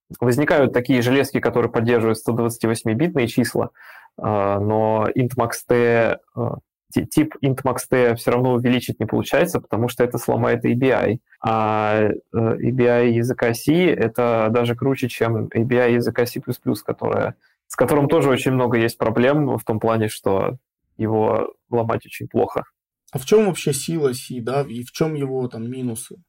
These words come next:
Speaker 2: И если у него так плохо все с безопасностью, да, там, выход за рамки массива или еще что-то, то зачем вообще на нем писать?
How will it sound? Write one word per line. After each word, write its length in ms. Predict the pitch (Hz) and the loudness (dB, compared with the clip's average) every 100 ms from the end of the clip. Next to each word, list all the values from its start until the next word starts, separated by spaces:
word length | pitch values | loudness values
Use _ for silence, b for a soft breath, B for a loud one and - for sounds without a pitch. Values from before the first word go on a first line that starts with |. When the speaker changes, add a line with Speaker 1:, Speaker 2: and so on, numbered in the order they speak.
| _ | _
Speaker 2:
И 80 | 123 | -10
если 380 | 123 131 131 139 | -4 -4 -2 -4
у 100 | 139 | -4
него 220 | 135 131 | -4 -6
так 180 | 127 - | -8 -10
плохо 320 | - 131 127 | -6 -6 -6
все 160 | - 147 | -12 -12
с 80 | 113 | -12
безопасностью, 800 | 120 120 - 180 - 135 - 107 | -10 -10 -4 -4 -4 -8 -12 -10
да, 280 | 120 127 127 | -8 -8 -10
там, 120 | - | -12
выход 380 | 117 123 - 113 | -8 -8 -8 -10
за 140 | 117 | -8
рамки 260 | 113 117 113 | -8 -8 -10
массива 500 | 113 117 147 151 123 | -10 -10 -8 -4 -4
или 120 | 110 | -4
еще 200 | 113 - | -6 -8
что-то, 360 | 135 - - - | -8 -12 -12 -14
то 340 | - 123 110 _ _ _ _ | -10 -8 -8 _ _ _ _
зачем 420 | 139 123 - 127 | -20 -10 -4 -2
вообще 220 | 120 - | -4 -8
на 100 | 123 | -10
нем 140 | 117 117 | -10 -14
писать? 340 | - 117 - | -12 -14 -14